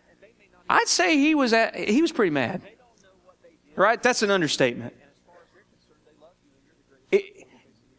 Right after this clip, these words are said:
anger is not a sin. Jesus did not sin. And Jesus was angry. So we know anger's not a sin. What we've gotta do is understand that conflict is neutral.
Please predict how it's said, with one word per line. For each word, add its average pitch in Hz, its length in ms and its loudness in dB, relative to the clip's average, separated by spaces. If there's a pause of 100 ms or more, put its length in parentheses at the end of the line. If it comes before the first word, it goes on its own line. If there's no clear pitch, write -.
(140)
anger 226 380 0
is 196 140 0
not 208 160 0
a 196 40 -2
sin. 135 460 -2 (1120)
Jesus 165 480 -2
did 175 140 0
not 165 220 -2
sin. 156 320 -4 (1040)
And 131 120 -4
Jesus 156 400 -2
was 151 140 -2
angry. 156 320 -4 (260)
So - 180 2
we 196 120 2
know 226 180 0
anger's 208 380 0
not 165 140 2
a 151 40 0
sin. 143 460 0 (180)
What 202 140 4
we've 254 160 -2
gotta 226 220 2
do 220 180 0
is 185 100 0
understand 196 440 0
that 156 80 -6
conflict 202 600 -2
is 139 140 -2
neutral. 139 420 0